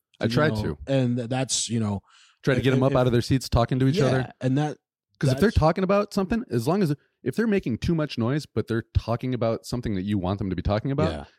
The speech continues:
Speaker 1: it's because they're excited.
Speaker 2: Yeah, yeah.
Speaker 1: Don't tell them to be quiet and sit down and write a paper and nobody talk for the next twenty minutes.
Speaker 2: Yeah, yeah. I, I agree with you. You know, I wish more teachers, like,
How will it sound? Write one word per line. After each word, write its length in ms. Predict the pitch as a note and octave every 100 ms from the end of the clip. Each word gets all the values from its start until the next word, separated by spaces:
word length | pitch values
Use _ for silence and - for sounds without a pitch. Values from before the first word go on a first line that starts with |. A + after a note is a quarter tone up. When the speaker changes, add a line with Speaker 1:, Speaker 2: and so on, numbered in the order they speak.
| -
Speaker 1:
it's 100 | G#2
because 220 | A2+ A#2+
they're 120 | G#2
excited. 540 | F2+ - A2 F#2+ - -
Speaker 2:
Yeah, 300 | A#2+ D3+ F#2+
yeah. 160 | F#2+ A#2
Speaker 1:
Don't 160 | C#3+
tell 100 | -
them 80 | D3+
to 80 | G#2+
be 80 | G2+
quiet 360 | - A2+ A2+
and 100 | F2+
sit 140 | - A2
down 220 | G#2+ A2
and 160 | F2+ F2+
write 140 | G#2
a 40 |
paper 360 | - A2 - F2+
and 120 | F2+
nobody 220 | F#2+ G2 F2
talk 240 | A2+ B2
for 60 | G2
the 80 | E2
next 160 | D#2+
twenty 160 | F2+ E2
minutes. 240 | E2 F#2
Speaker 2:
Yeah, 500 | A2+ A2+ G#2+ F2+ F2 F#2+
yeah. 300 | G#2 F#2+ F2 -
I, 220 | G#2+ G2+ - - -
I 140 | G#2+
agree 340 | A2 G2 G#2 A2+
with 200 | G#2 F#2
you. 100 | F2
You 160 | F#2
know, 120 | F#2+ F#2
I 100 | G2+
wish 360 | G#2+ G2+ D#2
more 320 | F2 F#2+ G2+ G#2+
teachers, 400 | G#2 F#2 F#2 F#2
like, 260 | F#2+ -